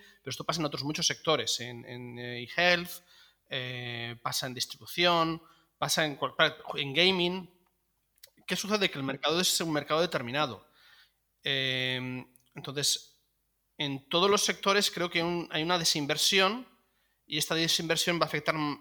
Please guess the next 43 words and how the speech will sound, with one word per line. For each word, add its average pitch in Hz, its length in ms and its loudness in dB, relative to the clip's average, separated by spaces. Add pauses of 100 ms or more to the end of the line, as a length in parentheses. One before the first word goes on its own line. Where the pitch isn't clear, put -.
especialmente 156 560 -2
a - 20 -4
las 143 160 -4
empresas 147 300 -6
tecnológicas 165 400 0
porque 143 180 -8
es 143 40 -2
un 143 60 -4
sector 170 340 -4
en 175 40 -2
el 185 60 -4
que 170 60 -6
se 135 80 -6
ha - 20 -2
invertido 135 400 -6
mucho. 131 340 -6 (420)
¿Cómo 180 160 0
va 185 40 8
a - 20 6
afectar? 185 580 2 (280)
Por 143 100 -4
un 147 80 -2
lado, 175 180 4
gente 185 300 -2
que 156 80 0
ha - 20 0
metido 151 220 -2
dinero 170 320 4
va 131 100 2
a - 40 -4
querer 160 240 2
recuperar 135 400 -8
dinero, 190 480 0
lo 120 160 -10
cual 143 220 2
va 135 100 6
a 143 40 2
forzar 139 400 -2
las 147 200 2
empresas, 151 340 -4
en 143 80 -4
mi 131 80 -4
opinión, 135 480 0